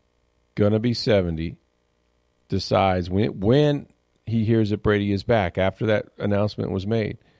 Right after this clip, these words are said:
says to himself, "Now would be a good time for me to step out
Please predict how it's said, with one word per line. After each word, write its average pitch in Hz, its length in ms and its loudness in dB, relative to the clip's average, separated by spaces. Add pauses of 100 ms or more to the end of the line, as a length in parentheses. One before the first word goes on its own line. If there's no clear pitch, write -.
(220)
says 101 380 0
to 113 100 -2
himself, 90 500 0 (480)
"Now 107 300 2
would 139 120 0
be 127 120 0
a - 40 -2
good 107 200 -2
time 101 180 0
for 104 120 -6
me 98 140 0
to 92 80 -2
step - 360 -2
out 85 260 0